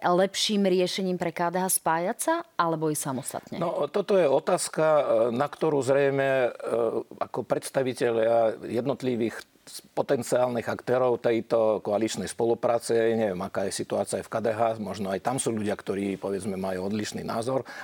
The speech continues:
Speaker 2: ale pán Majerský prezentoval názor, ktorý bol zrejme autorizovaný, takže sa cíti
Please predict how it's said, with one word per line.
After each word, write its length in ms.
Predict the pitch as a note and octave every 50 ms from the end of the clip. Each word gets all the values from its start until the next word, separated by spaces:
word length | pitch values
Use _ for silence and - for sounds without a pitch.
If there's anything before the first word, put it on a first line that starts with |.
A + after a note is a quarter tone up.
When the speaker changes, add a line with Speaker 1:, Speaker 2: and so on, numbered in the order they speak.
| - -
Speaker 2:
ale 160 | A#2+ A2+ A2
pán 160 | - - -
Majerský 480 | A2 A2+ B2+ B2+ C3 A2+ - - A#2 G2+
prezentoval 720 | - B2 A#2 C3 A#2 A2 B2+ A#2 A#2+ A#2 A#2 A2+ A2 G#2+ - - - - - - - - - - - - - -
názor, 480 | - G#2+ A#2 B2+ D3+ C3+ C3+ C3+ B2 -
ktorý 320 | - C#3 B2+ B2 B2 A#2
bol 320 | G#2+ B2 B2 A2+ A2 G#2
zrejme 320 | G2 G#2+ A#2+ B2 A#2+ A#2 G#2
autorizovaný, 800 | F#2+ G#2+ C3 - C3 B2+ B2+ B2 A#2 C#3 C#3 D3 D#3 D#3 C#3+ C3
takže 640 | - A#2+ A2 A2+ A2 A#2 C3 C3 B2 A#2+ A#2 A2 G#2
sa 160 | - A2+ G#2+
cíti 720 | - - B2 A2 - B2 A#2 A#2 A2+ A2 A2 G#2 G2 -